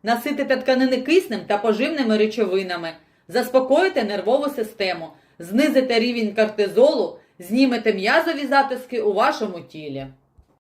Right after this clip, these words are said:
Приділіть кожній стопі дві-три хвилини в день, але регулярно. Результат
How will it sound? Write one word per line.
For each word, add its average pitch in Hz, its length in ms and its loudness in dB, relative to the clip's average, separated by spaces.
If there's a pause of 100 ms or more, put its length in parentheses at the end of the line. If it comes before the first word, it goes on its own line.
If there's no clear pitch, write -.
(580)
Приділіть 277 600 2
кожній 220 380 4
стопі 294 580 -2 (260)
дві-три 233 480 2
хвилини 226 460 0
в 165 80 -6
день, 151 320 -6 (300)
але 220 380 0 (200)
регулярно. 160 840 0 (580)
Результат 214 600 0